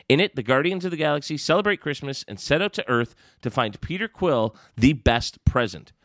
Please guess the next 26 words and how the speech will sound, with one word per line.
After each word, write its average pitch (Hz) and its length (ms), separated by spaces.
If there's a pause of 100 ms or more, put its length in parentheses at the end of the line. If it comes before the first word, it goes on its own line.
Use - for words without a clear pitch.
(300)
Uh, 101 160
it's - 200
the 110 60
second 165 420
Marvel 139 280
Studios 127 500
special - 380
presentation 120 800
in 113 160
the 107 120
M 98 140
C - 140
U. 139 420 (400)
It - 80
stars 127 300
familiar 120 400
friends 104 340
Chris - 220
Pratt, 123 400
Dave 165 220
Bautista, 117 440
Karen 170 420
Gillan, 98 320 (520)
uh, 90 300 (180)
Pom 170 260 (300)
Clementiff, 139 640